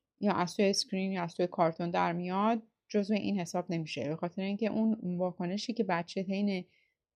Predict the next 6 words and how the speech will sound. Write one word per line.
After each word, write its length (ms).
این 680
با-، 240
کنش 320
و 40
واکنش 440
با 340